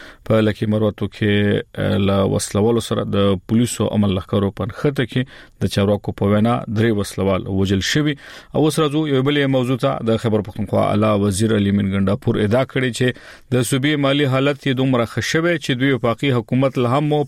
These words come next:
پور پیسو ورکولو لپاره چمتو دي. نوموړي نور وضاحت ورنه کړ، خو دا په داسې حال کې ده چې د خیبر پښتونخوا یو شمېر سرکاري محکمو، پوهنتونونو ملازمینو، قبایلي مشرانو او بلدیاتي حکومتونو استازو په وار وار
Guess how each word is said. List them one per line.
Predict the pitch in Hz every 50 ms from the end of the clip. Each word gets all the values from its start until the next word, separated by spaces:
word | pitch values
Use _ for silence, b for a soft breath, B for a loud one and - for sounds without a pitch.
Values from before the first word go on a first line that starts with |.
| - -
پور | 156 170 175 160 127 - 113
پیسو | 104 101 - - 131 123 113
ورکولو | 104 95 - 107 107 113 120 123 120 120
لپاره | 117 107 120 120 123 127 127 b b b b b b - -
چمتو | 101 98 95 - - 151 156 156
دي. | 165 B B B B B B - 143
نوموړي | 151 165 175 180 196 190 185 185
نور | 190 185 185
وضاحت | 185 170 185 165 180 165 165
ورنه | 170 170 185 202 170
کړ، | 175 175 185 -
خو | 185 165 170
دا | 165 156
په | 165 160
داسې | 160 147 - 160 165
حال | 165 156 135
کې | 117 120 117 123
ده | 131 147 123
چې | - 143 123
د | 113 -
خیبر | 113 113 113 107 - 113
پښتونخوا | - - 117 101 120 120 120 139
یو | 160 156 -
شمېر | - 120 113 107 -
سرکاري | - 104 - - 107 104 104 104
محکمو، | 104 92 - - 107 131 156 147 117 117
پوهنتونونو | 113 107 104 - 113 120 131 131 123 117 110
ملازمینو، | 107 101 101 95 92 104 113 147 170 175 165 B B B B B - -
قبایلي | 151 151 160 170 180 190 190 180
مشرانو | 165 - - 165 165 180 180 175 165
او | 165 151 151
بلدیاتي | 143 143 143 139 131 147 147
حکومتونو | 127 - 139 139 131 127 151 143 139 123
استازو | - - - 135 135 127 123 110 -
په | 117 110 113
وار | 135 151 151 143 135 143
وار | 147 143